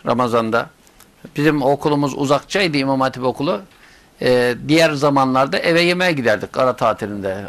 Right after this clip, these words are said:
İki saat mi ne aramız vardı. Yemeğe gider gelirdik bisikletlerle beraber. Ama Ramazan'da yemek derdi yok.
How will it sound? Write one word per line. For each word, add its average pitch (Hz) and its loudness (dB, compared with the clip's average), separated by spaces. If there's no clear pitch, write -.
İki 147 -6
saat 143 -2
mi 123 -6
ne 120 -2
aramız 135 0
vardı. 113 0
Yemeğe 175 -6
gider 147 0
gelirdik 101 -8
bisikletlerle 107 -2
beraber. 92 -6
Ama 160 4
Ramazan'da 165 2
yemek 175 -2
derdi 156 2
yok. 135 -6